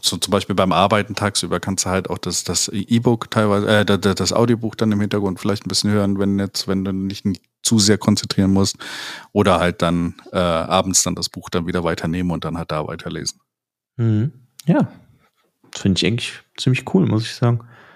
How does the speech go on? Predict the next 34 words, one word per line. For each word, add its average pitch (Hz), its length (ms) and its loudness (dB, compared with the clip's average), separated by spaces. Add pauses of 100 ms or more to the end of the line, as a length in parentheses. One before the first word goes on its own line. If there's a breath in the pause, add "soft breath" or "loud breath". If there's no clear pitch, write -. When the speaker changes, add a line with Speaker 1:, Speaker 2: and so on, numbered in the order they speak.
(320 loud breath)
Speaker 2:
Vor - 120 2
allem, 104 100 4
weil 120 100 6
ich 123 80 0
das 135 160 0
nicht - 220 -2
wusste. 107 320 -6 (300)
Das - 180 -8
ist - 80 -2
dann 117 100 4
natürlich 120 320 2
nochmal 120 220 4
eine 117 80 4
ganz 117 180 2
andere 110 300 -2
Überlegung. 104 500 -2 (1500)
Speaker 1:
Mhm. 104 120 -10
Speaker 2:
Anders, 113 260 2
wenn 120 100 2
man 113 120 4
dann 110 200 2
so 117 100 2
dicke 131 320 2
Schinken 113 420 2
liest. 98 540 0 (1800)
Speaker 1:
Ja, 113 140 2 (100)
genau. 90 340 0 (140)
Da, 92 140 0
da 87 120 0
kann 95 160 -2
man 87 160 0
halt 87 200 -2
dann, 82 260 -4 (100)
also 87 180 -4